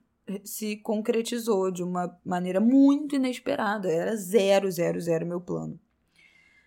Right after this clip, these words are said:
É, é muito engraçado a história do que eu fiquei meio sem rumo, né? Depois que eu desisti da medicina, fui pro jornalismo.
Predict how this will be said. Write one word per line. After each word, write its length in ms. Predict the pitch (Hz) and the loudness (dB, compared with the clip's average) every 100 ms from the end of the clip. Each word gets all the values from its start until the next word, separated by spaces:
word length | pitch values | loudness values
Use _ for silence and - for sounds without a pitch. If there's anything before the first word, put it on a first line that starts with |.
| _ - | _ 0
É, 640 | 175 170 165 160 156 - | 4 6 6 4 0 0
é 40 | |
muito 220 | 180 196 214 | 0 -2 -2
engraçado 540 | 214 233 - 185 185 | -2 -2 2 2 2
a 40 | |
história 360 | 180 - 170 170 | -2 0 0 0
do 260 | 165 156 165 | -4 -8 -6
que 120 | 170 | -8
eu 40 | |
fiquei 180 | 170 180 | -4 -2
meio 200 | 175 170 | 0 -2
sem 240 | 175 175 175 | -4 -6 -6
rumo, 380 | 175 190 208 | -4 -2 -2
né? 160 | 175 165 | -4 -4
Depois 340 | 165 165 165 | -6 -8 -8
que 80 | - | -6
eu 60 | 165 | -6
desisti 320 | 165 165 165 | -8 -10 -6
da 100 | 170 | -6
medicina, 600 | 165 165 - 170 190 180 | -6 -8 -10 -8 -6 -8
fui 160 | 170 165 | -8 -10
pro 160 | 170 | -8
jornalismo. 840 | 170 165 165 160 160 196 208 175 | -8 -6 -6 -8 -8 -8 -8 -10